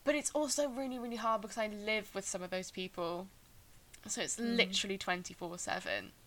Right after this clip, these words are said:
Speaker 2: Yeah.
Speaker 1: And it's so exhausting because it's like we're all doing the same thing. If
Speaker 2: But also you can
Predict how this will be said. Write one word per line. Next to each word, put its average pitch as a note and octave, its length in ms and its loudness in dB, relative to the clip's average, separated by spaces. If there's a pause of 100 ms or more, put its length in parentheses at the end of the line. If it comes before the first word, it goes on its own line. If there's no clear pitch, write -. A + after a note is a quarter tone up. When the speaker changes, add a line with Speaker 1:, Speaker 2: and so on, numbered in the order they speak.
(100)
Speaker 2:
Yeah. F3 300 -2 (160)
Speaker 1:
And A3 120 6
it's F#3 120 2
so A#3+ 500 10
exhausting G3 640 0
because F#3 160 -10
it's - 120 -6
like - 120 0
we're G3 140 -2
all G#3 100 0
doing G3 140 -2
the F#3 60 -2
same F#3+ 260 -2
thing. F#3 240 0
If F#3 80 -4 (300)
Speaker 2:
But B3 160 -2
also D#4 240 2
you D4 200 2
can C#4 300 -2